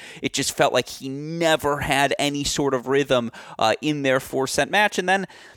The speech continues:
you know, again, last night, it's the same deal for Francis. And look, again,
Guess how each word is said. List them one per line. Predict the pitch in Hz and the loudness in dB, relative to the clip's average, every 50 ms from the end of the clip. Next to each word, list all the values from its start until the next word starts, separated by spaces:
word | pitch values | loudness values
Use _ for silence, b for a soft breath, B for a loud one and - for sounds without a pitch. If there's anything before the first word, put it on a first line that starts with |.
| B B B _ | B B B _
you | - 220 226 | -4 0 2
know, | 233 233 | 2 4
again, | 220 262 254 170 135 | 4 4 4 4 4
last | 143 165 190 190 - - | 4 4 4 2 2 2
night, | 214 202 | 0 0
it's | 160 135 - | 0 -4 -4
the | 156 | -4
same | 147 - - 175 180 180 | -2 -2 -2 -2 -2 -2
deal | 165 170 170 170 | 0 0 0 0
for | - - 170 | 0 -2 -4
Francis. | - - 196 190 170 - - 165 160 - | -2 0 0 0 0 -2 -4 -4 -4 -2
And | 143 143 135 - B B B B B B B B _ _ _ - | -4 -4 -4 -8 B B B B B B B B _ _ _ 0
look, | 214 202 - | 0 2 2
again, | 196 196 226 165 110 95 | 4 4 4 4 4 0